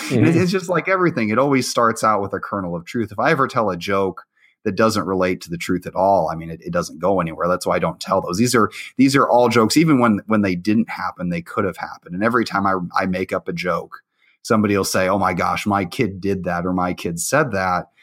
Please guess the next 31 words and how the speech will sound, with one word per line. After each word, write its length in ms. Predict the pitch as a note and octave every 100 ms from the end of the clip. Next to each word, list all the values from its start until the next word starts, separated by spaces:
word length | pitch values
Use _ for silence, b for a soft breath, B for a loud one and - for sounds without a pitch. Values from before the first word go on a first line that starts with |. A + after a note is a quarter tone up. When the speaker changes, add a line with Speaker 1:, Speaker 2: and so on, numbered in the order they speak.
| b b b b
Speaker 1:
And 100 | A#2
on 80 |
the 40 | A2
flip 280 | - E3+ E3
side, 280 | C3+ A2 -
every 280 | A#2 C3 D#3
time 240 | C#3 B2+
somebody 400 | A2+ B2 A#2 A2
accuses 520 | G2 - A#2 A2 G#2 G#2
me 240 | G2+ G2
of 160 | - F2+
making 380 | F#2 F#2+ G2
up 140 | F#2+ F#2+
a 80 | A#2
joke, 400 | B2 A#2+ C3+ -
it's 220 | A2+ - _
always 500 | C3+ C3+ B2+ A#2 G#2
something 360 | - G2 G2 G2
that's 180 | F#2 -
true. 540 | - - F#2 E2+ - _
Always. 720 | - C3+ C3 A2 F#2 F2 G2+ A2+
Speaker 2:
Mm-hmm. 160 | G2+ G2+ B -
Speaker 1:
The 100 | C#3+
other 160 | C#3+
day, 380 | A#2+ B2 B2 A2
my 180 | G2+ G2+
three-year-old 560 | - C3 C3 A2+ G2
walked 280 | F#2+ G2+ G#2
around 160 | G#2+ G#2
and 80 | G#2
said, 120 | G#2